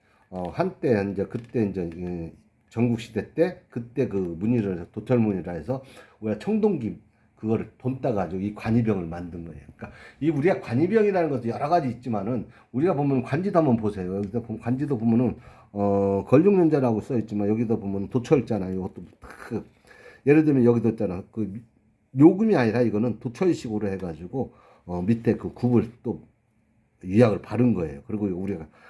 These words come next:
가요로 식으로 이거를 하고 여기도 이제 우리가 그 계면식으로 보면은 잘 보세요. 이것도 계면식으로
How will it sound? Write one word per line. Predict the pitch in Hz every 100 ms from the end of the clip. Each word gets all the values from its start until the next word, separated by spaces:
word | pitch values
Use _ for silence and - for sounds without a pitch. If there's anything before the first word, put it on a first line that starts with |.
| -
가요로 | - 131 139 117
식으로 | - 101 104 113 113
이거를 | 95 107 104
하고 | 127 131 180 - - - _
여기도 | 110 113 110
이제 | 98
우리가 | 95 101 90 80 78
그 | - 101
계면식으로 | - 120 156 131 117 92 82
보면은 | 98 92 -
잘 | - 107
보세요. | 90 90
이것도 | 90 107 -
계면식으로 | 110 120 120 120 113 147